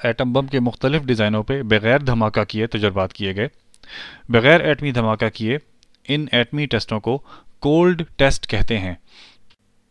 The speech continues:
इसी दौरान अमरीकियों को शक हो गया और हिफ्ज़ मा तकद्दम के तौर पे जहलम के करीब काला चट्टा पहाड़ और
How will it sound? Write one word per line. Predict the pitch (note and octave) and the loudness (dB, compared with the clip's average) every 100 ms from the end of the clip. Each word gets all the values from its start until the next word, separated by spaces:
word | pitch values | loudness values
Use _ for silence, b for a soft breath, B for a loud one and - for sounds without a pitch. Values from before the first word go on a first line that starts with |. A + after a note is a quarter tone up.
| _ _ _ _ | _ _ _ _
इसी | D#3 - | -2 0
दौरान | E3+ B2+ A#2+ C3 - | 2 4 2 0 -2
अमरीकियों | B2 B2 B2+ D#3 D#3 | -2 0 0 -2 0
को | C#3 | -2
शक | - E3 | 2 2
हो | - A2+ | 2 0
गया | G#2 B2+ - - - B B B B | 2 0 -4 -20 -20 B B B B
और | C3 B2 | 2 6
हिफ्ज़ | D3+ C#3+ | 6 4
मा | D#3 C3+ | 4 4
तकद्दम | B2 A#2+ A#2 A#2 A2+ | 2 0 -2 -2 -2
के | G2+ | -2
तौर | G2 F#2+ F#2+ | 0 -2 0
पे | A2+ C#3+ _ - _ B B B B B B | 0 -2 _ -20 _ B B B B B B
जहलम | A#2 A#2+ D3+ | 2 2 2
के | C#3+ B2 | -2 -4
करीब | A2+ A#2+ A#2+ - - | 0 0 -2 -8 2
काला | A#2 C3+ | 4 6
चट्टा | - A#2 A2 | 2 0 0
पहाड़ | - G2+ G#2+ C3 - - - _ - B B - | 0 2 2 2 -4 -20 -20 _ -20 B B 4
और | B2+ C3 | 6 6